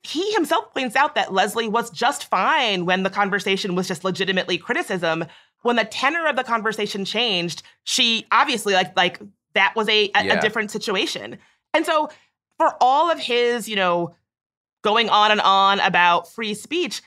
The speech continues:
Speaker 1: it was Milo who came in and stifled the legitimate criticism of the film.
Speaker 2: Absolutely.
Speaker 1: Uh, Leslie Jones had to pull down her website after it was hacked.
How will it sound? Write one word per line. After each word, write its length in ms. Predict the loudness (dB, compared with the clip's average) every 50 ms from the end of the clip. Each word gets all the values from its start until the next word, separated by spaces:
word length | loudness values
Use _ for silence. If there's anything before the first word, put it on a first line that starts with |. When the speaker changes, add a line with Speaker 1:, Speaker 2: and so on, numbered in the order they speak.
| _ _ _ _ -2
Speaker 1:
it 180 | -2 -2 -2
was 180 | -2 -2 -2 -2
Milo 880 | -2 -2 0 0 2 2 2 0 2 2 4 4 4 4 2 2 -2 -4
who 220 | -6 -6 -4 -4 -6 -8
came 420 | -10 -6 -2 -2 0 0 -2 -2 -2
in 400 | -2 -2 -2 -2 -2 -2 -4 -4
and 260 | 0 0 0 0 0
stifled 540 | -2 -4 -2 0 0 0 0 0 -2 -2 -2
the 80 | -2 -2
legitimate 500 | -2 -2 -2 -2 -2 0 0 -2 -2 -2
criticism 500 | -4 -4 -2 -2 -2 -2 -4 -4 -2 -2
of 120 | -2 -2 -2
the 100 | -4 -6
film. 440 | -4 -2 0 0 0 0 -2 -4 -6 -8
Speaker 2:
Absolutely. 540 | -10 -10 -8 -2 0 2 2 2 2 0 0
Speaker 1:
Uh, 20 |
Leslie 300 | 2 2 2 2 0 -2
Jones 360 | -2 0 -2 -2 -2 -4 -4 -2
had 120 | -2 -2
to 80 | -2 -2
pull 280 | -4 -4 -4 -4 -2 0
down 200 | 2 2 2 0
her 120 | 0 -2 -2
website 340 | -2 -2 -2 0 0 0 2
after 220 | 0 0 -2 -4
it 60 | -6
was 100 | -6 -4
hacked. 300 | -2 0 0 0 0 -2